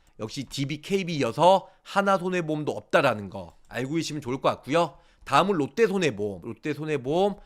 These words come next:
질병 쪽은 말씀드릴게요. 자, 롯데손해보험이에요. 롯데손해보험은 보험기간 중에 질병의 직접적인 치료를 목적으로, 아, 있네요. 롯데손해보험 간병 유병자 보험은 직접적인 치료를 목적으로 있다.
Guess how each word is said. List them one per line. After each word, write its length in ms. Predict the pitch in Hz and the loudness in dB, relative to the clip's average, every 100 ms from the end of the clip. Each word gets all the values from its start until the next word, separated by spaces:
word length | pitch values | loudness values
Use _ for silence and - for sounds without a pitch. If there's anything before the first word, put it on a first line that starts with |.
| - - _ - | -20 -20 _ -14
질병 420 | - 156 196 185 | -6 2 2 2
쪽은 160 | 175 | -2
말씀드릴게요. 760 | 131 107 120 98 - 98 90 87 _ _ | -4 -6 -10 -10 -12 -16 -16 -18 _ _
자, 100 | - | -6
롯데손해보험이에요. 960 | 127 131 220 185 196 151 123 110 95 82 - - - - - | -4 0 2 2 0 -2 -4 -6 -8 -12 -18 -20 -20 -20 -6
롯데손해보험은 1080 | 135 143 233 196 226 196 185 160 190 127 - _ _ | -4 2 0 2 2 4 2 2 2 0 -4 _ _
보험기간 600 | - 151 214 214 202 196 | 4 6 6 2 2 2
중에 400 | 127 139 185 117 _ _ | 2 0 0 0 _ _
질병의 680 | - 147 185 202 208 208 208 | -8 -4 2 4 4 4 0
직접적인 680 | - - 220 214 214 202 175 | -4 -2 -2 2 0 0 -6
치료를 300 | - 233 214 | -4 2 2
목적으로, 480 | 131 - 143 113 90 | 0 -4 -4 -4 -6
아, 240 | 101 104 | -4 -4
있네요. 680 | 101 135 139 107 98 92 82 _ _ - | -2 0 0 0 -2 -6 -10 _ _ -8
롯데손해보험 840 | 123 - 190 165 180 180 156 170 | -8 -2 0 0 0 -2 0 -2
간병 480 | - - 123 151 147 | -4 -8 -2 0 -2
유병자 500 | 107 123 165 147 123 | -4 -4 -2 2 2
보험은 480 | 131 131 170 226 233 - - - _ | 2 0 4 4 2 -8 -20 -20 _
직접적인 680 | - 131 190 160 185 175 175 | -12 -4 -4 -2 -2 -2 -6
치료를 360 | - 208 214 170 | -8 -2 2 2
목적으로 480 | 123 - 165 165 123 | -2 -4 -2 -2 -2
있다. 420 | - 135 131 | -2 0 0